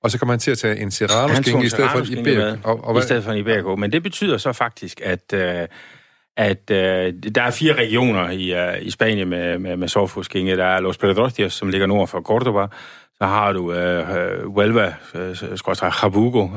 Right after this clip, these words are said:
Speaker 2: øh, som er i den sydlige, øh, sydlige del nord for, for Sevilla. Så har du Extremadura i den, i den største region i midten af Spanien, og så har du nord for Madrid, øh,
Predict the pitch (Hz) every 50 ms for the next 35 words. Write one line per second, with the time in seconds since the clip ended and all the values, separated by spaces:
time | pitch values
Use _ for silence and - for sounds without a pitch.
0 | - 101 98 92 90 90 87 90 87 87 92 92 90 92 90 87 85 - 120 117
1 | 117 101 92 90 92 92 92 90 90 90 87 - 113 110 110 104 95 95 95 -
2 | 107 107 104 92 - - 92 85 85 80 78 - - - - 95 92 95 107 120
3 | 131 - - - _ _ _ _ _ _ _ _ - - 101 98 113 110 104 101
4 | 98 - - 107 104 101 98 107 117 131 127 107 92 90 92 92 87 90 95 92
5 | 92 110 113 - - - 120 117 110 113 101 98 101 110 110 104 95 90 98 117
6 | 120 117 101 92 - 113 110 104 95 92 90 87 101 107 113 107 104 104 110 107
7 | 92 - 92 90 87 95 98 104 110 107 95 90 90 90 85